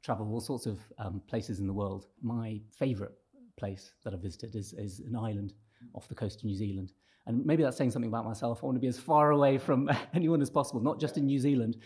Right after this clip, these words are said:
um, but on an island, an island called Waiheke. It's a small island, and it's just surrounded by lots of beaches and some, uh, little coffee shops with the most fantastic coffee.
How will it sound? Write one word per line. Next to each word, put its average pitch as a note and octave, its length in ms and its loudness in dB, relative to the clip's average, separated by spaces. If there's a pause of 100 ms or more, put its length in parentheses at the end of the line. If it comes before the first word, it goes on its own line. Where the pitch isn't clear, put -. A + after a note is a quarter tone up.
(240)
um, A2 180 0
but A2+ 140 0
on A2+ 160 0
an A2+ 80 -4
island, G2 380 -2
an G#2 260 -10
island A2+ 260 -4
called G2+ 220 -6
Waiheke. G2 480 -8 (540)
It's G#2+ 140 -10
a - 60 -10
small D#3+ 380 0
island, G#2+ 380 -2 (120)
and A2 80 -6
it's A#2 120 -8
just - 180 -12
surrounded A#2 420 -4
by G#2+ 80 -6
lots G#2+ 240 -6
of G#2 80 -12
beaches A2 480 -10 (400)
and G#2 340 -6
some, G2+ 480 -6
uh, G#2 360 -8
little A2 180 -8
coffee A#2 240 -6
shops - 320 -10
with G2+ 80 -10 (320)
the B2 60 -4
most A2 240 -10
fantastic A2 480 -10
coffee. - 320 -14